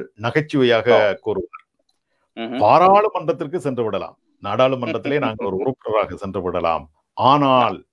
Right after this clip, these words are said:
Speaker 1: இலங்கை ஒலிபரப்பு கூட்டு தாபனத்திற்குள் சென்று விட முடியாது." அது
Speaker 2: முடியாது.
Speaker 1: எந்த துறை சார்ந்தும், அறிவிப்பாளராக மாத்திரம் அல்ல, ஒரு
Speaker 2: ம்ஹும்.
Speaker 1: நாடக நடிகராக கூட செல்வதாக இருந்தால் பல்வேறு விடயங்களை தாண்டி செல்ல வேண்டும்.
Speaker 2: தாண்டி தான் செல்ல வேண்டும்.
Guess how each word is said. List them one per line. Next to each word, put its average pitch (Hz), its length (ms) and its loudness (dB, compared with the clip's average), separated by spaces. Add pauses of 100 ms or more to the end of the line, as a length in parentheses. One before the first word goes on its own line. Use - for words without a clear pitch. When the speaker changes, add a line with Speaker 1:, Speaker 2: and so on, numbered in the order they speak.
(520)
Speaker 1:
இலங்கை 143 500 -2
ஒலிபரப்பு 120 500 -2
கூட்டு 120 320 -6
தாபனத்திற்குள் 110 880 -2
சென்று 175 300 -2
விட 127 160 2
முடியாது." 101 460 -4 (100)
அது 147 220 0 (220)
Speaker 2:
முடியாது. 85 400 -6
Speaker 1:
எந்த 202 220 4
துறை 175 260 -4
சார்ந்தும், 117 360 -2
அறிவிப்பாளராக 156 760 0
மாத்திரம் 151 440 0
அல்ல, 123 260 0 (380)
ஒரு 120 200 0 (220)
Speaker 2:
ம்ஹும். 90 260 -8
Speaker 1:
நாடக 170 460 2 (260)
நடிகராக 156 680 2
கூட 170 300 -4
செல்வதாக 151 520 0
இருந்தால் 185 340 -2 (120)
பல்வேறு 196 420 2
விடயங்களை 180 540 -2 (120)
தாண்டி 202 400 -2 (200)
செல்ல 120 280 0
வேண்டும். 107 240 4
Speaker 2:
தாண்டி 120 200 4
தான் 104 220 2
செல்ல 95 240 -4
வேண்டும். 85 300 -6